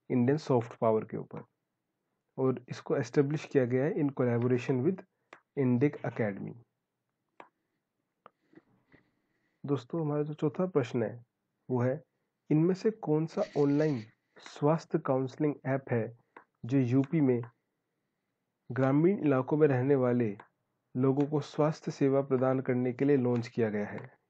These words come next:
यानी कि which app has been launched by the government of U P in order to provide online health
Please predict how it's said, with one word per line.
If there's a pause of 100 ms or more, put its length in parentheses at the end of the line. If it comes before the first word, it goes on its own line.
यानी
कि (680)
which
app
has
been
launched (380)
by
the
government (120)
of
U
P (880)
in
order
to
provide (440)
online
health